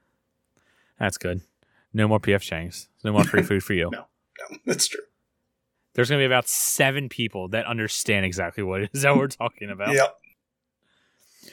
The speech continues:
Speaker 1: So for the rest of you that don't understand what we're talking about because you're a suck and you don't come into the Discord or join Xbox Live parties, let's get into our news and topics of discussion.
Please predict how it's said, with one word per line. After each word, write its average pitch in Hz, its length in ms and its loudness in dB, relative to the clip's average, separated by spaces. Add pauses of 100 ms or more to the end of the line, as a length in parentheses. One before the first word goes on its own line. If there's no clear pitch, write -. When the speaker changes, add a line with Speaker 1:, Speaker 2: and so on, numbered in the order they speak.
(120)
Speaker 1:
So 113 200 0
for 123 100 -2
the 117 80 2
rest 175 260 4
of 135 60 -2
you 120 180 0
that 113 260 2
don't 135 200 6
understand 107 400 0
what 67 100 -10
we're 95 100 -10
talking 95 280 -6
about 95 180 -4
because 101 280 -2
you're 101 120 -4
a 92 60 -6
suck - 380 0
and 120 80 -8
you 104 60 -6
don't 98 140 -8
come 110 140 -4
into 98 160 -4
the 92 120 -2
Discord 98 600 -2
or 90 160 -4
join 87 220 -6
Xbox 82 380 -8
Live 80 120 -10
parties, 104 380 -4 (420)
let's 220 140 2
get 202 120 4
into 165 280 2
our 139 140 6
news 131 680 0 (640)
and 107 220 0
topics 117 340 0
of 107 100 -2
discussion. 139 600 0